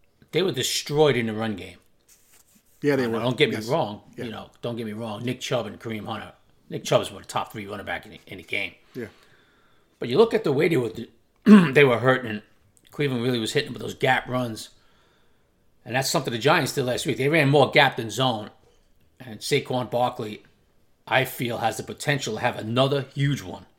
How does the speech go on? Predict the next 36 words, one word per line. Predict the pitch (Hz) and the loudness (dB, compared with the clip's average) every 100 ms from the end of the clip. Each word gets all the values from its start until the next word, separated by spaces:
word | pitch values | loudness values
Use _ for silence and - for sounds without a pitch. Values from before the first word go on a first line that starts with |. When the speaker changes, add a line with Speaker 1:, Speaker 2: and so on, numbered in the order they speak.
| _ | _
Speaker 1:
in | - | -8
this | 113 117 101 | -4 -4 -6
one | 98 95 | -12 -14
against | 110 110 - | -12 -12 -10
Carolina. | 127 104 98 95 87 - _ _ _ _ _ _ _ _ _ _ _ _ - | -8 -8 -10 -12 -14 -16 _ _ _ _ _ _ _ _ _ _ _ _ -20
The | - | -18
difference | - 156 - 135 | -4 -4 -2 -4
was | 127 117 | -4 -2
that | 120 | -4
Tannehill | - 151 165 117 117 104 - _ _ _ _ - - _ _ _ | -2 -2 0 0 -2 -4 -12 _ _ _ _ -20 -20 _ _ _
didn't | 139 131 123 | -2 -2 0
really | 135 117 | 0 4
hurt | 143 139 | 2 2
them | 120 | 0
on | 120 | -2
the | 101 | -6
perimeter | - 135 196 139 | -4 4 6 4
last | 95 95 - - | 0 -8 -10 -10
week. | 104 - - _ _ - | -14 -18 -20 _ _ -12
He | 107 | -4
hurt | 131 135 | -2 -2
them | 110 | -6
from | 120 | -8
the | 98 | -6
slot. | - 131 127 117 - _ _ - | -4 -2 -2 -4 -8 _ _ -6
He | |
hurt | 110 | -2
them | 123 | 0
out | 113 107 | -2 -4
of | |
the | 98 | -6
backfield. | - 123 117 - 117 110 - _ _ _ _ _ _ _ _ - | 0 2 2 -2 -4 -6 -10 _ _ _ _ _ _ _ _ -12
With | 110 | 4
this | 123 - | 6 6
game, | - 135 117 104 - _ _ _ _ _ _ - | 4 2 2 -2 -8 _ _ _ _ _ _ -12
uh, | 98 95 | -10 -10